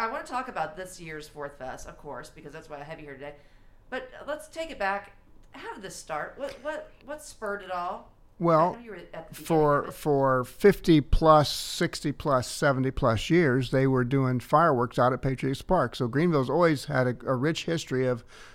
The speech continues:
Speaker 2: doing, uh, July Fourth fireworks.
Speaker 1: Mm-hmm.
Speaker 2: And, um, yeah, so they've always had, we've always had a July Fourth celebration of some sort in Greenville.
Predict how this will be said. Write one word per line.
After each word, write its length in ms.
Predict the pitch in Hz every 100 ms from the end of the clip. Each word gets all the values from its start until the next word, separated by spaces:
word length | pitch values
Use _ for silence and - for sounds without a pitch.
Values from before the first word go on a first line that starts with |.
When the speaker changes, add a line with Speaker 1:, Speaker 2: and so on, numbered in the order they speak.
| -
Speaker 2:
doing, 360 | - 151 143 139
uh, 100 | 131
July 340 | 120 135 127
Fourth 340 | 131 151 127 -
fireworks. 680 | 156 202 147 117 139 - -
Speaker 1:
Mm-hmm. 400 | 180 - - 147
Speaker 2:
And, 640 | 147 139 135 139 139 139 - -
um, 840 | 143 131 135 135 135 135 135 135 185
yeah, 320 | 226 285 131
so 280 | 127 185 156
they've 180 | 151 151
always 240 | 170 180 160
had, 220 | 156 156
we've 180 | 151 156
always 200 | 208 190
had 120 | 160
a 80 | 135
July 340 | 143 135 139
Fourth 280 | - 139 123
celebration 640 | 147 127 113 120 120 123
of 120 | 120
some 220 | - 143 131
sort 260 | 135 117
in 120 | - 123
Greenville. 480 | 127 127 113 104